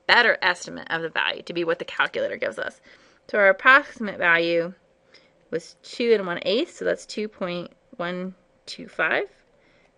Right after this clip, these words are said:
minus the calculator here is going to give me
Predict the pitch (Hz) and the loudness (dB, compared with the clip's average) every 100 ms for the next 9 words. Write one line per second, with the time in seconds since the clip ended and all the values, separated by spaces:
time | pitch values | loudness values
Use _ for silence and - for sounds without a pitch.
0 | _ 202 196 214 208 214 _ _ _ - | _ -4 -2 -2 -4 -6 _ _ _ -20
1 | _ _ _ _ _ _ - - - 320 | _ _ _ _ _ _ -20 -20 -2 2
2 | 427 392 214 180 185 180 180 - _ _ | 2 2 2 2 2 4 4 2 _ _
3 | _ _ _ _ _ _ _ _ _ _ | _ _ _ _ _ _ _ _ _ _
4 | _ - 196 180 185 180 180 175 175 170 | _ -8 -6 -2 0 0 0 -4 -2 -2
5 | 170 | -4